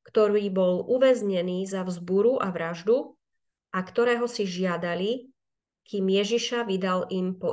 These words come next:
ich vôli. Predtým teda, ako sa zahlbíme viac do tohto príbehu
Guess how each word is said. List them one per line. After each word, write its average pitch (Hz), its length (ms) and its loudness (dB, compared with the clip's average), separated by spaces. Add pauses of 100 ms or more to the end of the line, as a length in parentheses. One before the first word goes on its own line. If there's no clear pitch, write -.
ich 170 160 -8
vôli. 165 560 -2 (2250)
Predtým 269 400 2
teda, 202 480 2
ako 208 160 -4
sa 190 480 -2 (400)
zahlbíme 214 720 0
viac 180 400 -4
do 185 160 -6
tohto 190 560 -4 (400)
príbehu 214 800 4